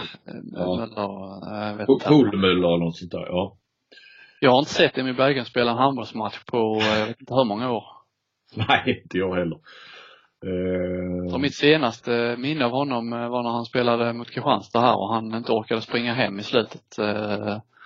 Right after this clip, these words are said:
Speaker 2: eh, och Sävehof bröt och, och då fanns ju Berggren kvar där på offensiv planhalva och gjorde så att Sävehof vann där i slutsekunderna.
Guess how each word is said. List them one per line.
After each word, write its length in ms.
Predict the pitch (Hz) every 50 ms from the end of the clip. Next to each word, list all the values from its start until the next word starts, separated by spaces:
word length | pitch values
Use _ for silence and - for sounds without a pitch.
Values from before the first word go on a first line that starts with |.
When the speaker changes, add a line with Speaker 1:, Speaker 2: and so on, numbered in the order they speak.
| - - - - - - _ _ - -
Speaker 2:
eh, 640 | 113 107 98 101 101 101 107 104 104 104 104 104 110
och 300 | 127 110 110 113 113 -
Sävehof 540 | - 120 117 117 120 117 110 107 104 - - _ _ _ _ _ _ - - _ _ _ -
bröt 420 | 143 147 127 107 - - _ -
och, 500 | - 127 120 117 - - - - - - 123
och 440 | 120 117 113 113 113 113 113 110 - _ _ _ _ _ _ _ _ _ _ _ -
då 120 | 135 127
fanns 260 | - - 127 117 -
ju 40 | 127
Berggren 360 | 127 127 131 131 127 117 117
kvar 280 | - - 131 110 110 131
där 80 | 139 123
på 100 | - 131
offensiv 280 | 120 - 120 110 110 - - -
planhalva 480 | 123 120 - - 104 104 - - 101 101 101 104 104
och 280 | 107 104 104 107 107
gjorde 220 | 113 117 117 117 120
så 140 | - 120 110
att 120 | - -
Sävehof 440 | - - 120 113 120 117 113 107 107 - - _ _ - 127 123
vann 200 | 120 104 104 113
där 160 | 127 117 107
i 40 | 101
slutsekunderna. 640 | - 123 123 - - - - 110 107 - -